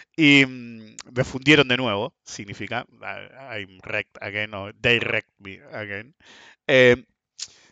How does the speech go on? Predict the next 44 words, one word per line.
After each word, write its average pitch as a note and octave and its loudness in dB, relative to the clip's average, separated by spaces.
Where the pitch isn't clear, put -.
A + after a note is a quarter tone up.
igual E3+ 6
sí, E3+ 0
bueno, A#2+ 6
pobre A2 -4
tipo, A2 -8
qué B2 -16
sé - -14
yo, C3+ -6
pero C#3 -6
no A#3 8
aprenden, A#3+ 2
boludo. B2+ 4
<laughs> - -6
Hay G3 8
uno B3 10
hace F#3 8
poco F#3 2
que B2+ -2
cuando A2 0
fue C3 0
lo A#2+ 6
del A2+ 4
E A#2 -4
T A2+ 0
F A2 -4
que G#2+ -8
yo G#2+ -4
iba G#2+ -4
y G2 -8
volvía, G#2 -8
saben C4+ -2
que - -6
este C3 -4
no C3+ -8
es - -10
un, F#2+ -20
un F2+ -20
podcast G2 -10
del F#2+ -16
Bitcoin, F#2+ -14
pero G3 -8
no A3 -10
importa. - -18
Eh, C3 6